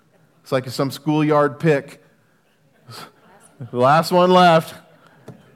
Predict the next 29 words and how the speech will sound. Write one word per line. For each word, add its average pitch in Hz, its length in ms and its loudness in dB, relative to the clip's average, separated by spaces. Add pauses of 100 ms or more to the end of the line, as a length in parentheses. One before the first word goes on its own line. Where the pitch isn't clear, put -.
(320)
I'm 120 160 -4
on, 143 100 2
I 135 80 0
guess 151 240 0
I'm 165 140 2
on 170 160 2
your 175 160 0
team." 156 380 -2 (1900)
And 165 80 -4
sometimes 254 480 -2
we 220 140 0
feel 254 320 2
like 226 240 2
that. 170 460 0 (1080)
That's - 160 -18
not 190 180 -4
how 190 240 0
it 190 80 -2
is. 185 500 -6 (1500)
He 175 80 -4
didn't 185 100 -8
choose 208 320 -2
us 208 140 -2
or 139 160 -4 (200)
save 196 300 0
us 208 140 -2
out 180 160 2
of 135 160 -10
duty 208 420 0